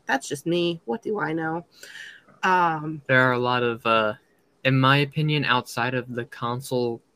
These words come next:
Speaker 2: not running as well, I think there are bigger problems with this.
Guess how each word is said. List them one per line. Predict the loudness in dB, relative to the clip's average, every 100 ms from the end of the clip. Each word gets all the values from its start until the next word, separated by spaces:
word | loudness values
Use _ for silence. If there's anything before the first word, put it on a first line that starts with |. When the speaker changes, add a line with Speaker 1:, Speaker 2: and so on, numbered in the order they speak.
| _ _ -8
Speaker 2:
not | 0 2 2 0
running | -2 0 0
as | 0
well, | 0 0 0 -4 _ _ -4
I | -2
think | -2 -2 -2
there | -2 -2 -2
are | -2 -2 -2 -4
bigger | -8 -6 -6 -2 -6
problems | -4 -4 -4 -4 -12 -12 -16 -20 -16
with | -8 -8 -8 -10
this. | -10 -10 -14